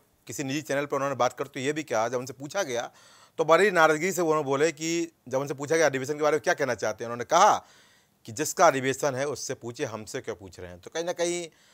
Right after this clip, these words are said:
अधिवेशन से उनको कोई खास लगाव भी नहीं दिखा, क्योंकि वे अलग हो चुके हैं, घोषणा भी कर चुके हैं,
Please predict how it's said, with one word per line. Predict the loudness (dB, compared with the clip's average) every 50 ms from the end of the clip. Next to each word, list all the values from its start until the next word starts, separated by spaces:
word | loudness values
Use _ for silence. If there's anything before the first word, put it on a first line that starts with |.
| _ _ _
अधिवेशन | -4 -2 -2 0 0 0 0 0 -2 -2 -2
से | -4 -4 -4 -4
उनको | -4 -6 -8 -10 -8 -6 -4 -4 -4
कोई | -4 -6 -6 -6 -8
खास | -8 -2 2 2 2 2 0 -6 -14 _ _ _ _ _ _ _ -4
लगाव | -4 0 2 2 2 2
भी | 0
नहीं | -4 -6
दिखा, | -6 -8 -8 -6 -8
क्योंकि | -8 -8 _ _ _ _ _ _ -10 -2
वे | 0
अलग | 2 4 4 4
हो | 4 2
चुके | -2 -2 -6 -6 -6 -6
हैं, | -6 -6 -8 -10
घोषणा | -10 -10 -6 -4 -4 -4
भी | -4 -4
कर | -6 -6
चुके | -8 -8 -12 -10 -8
हैं, | -8 -8 -10 -14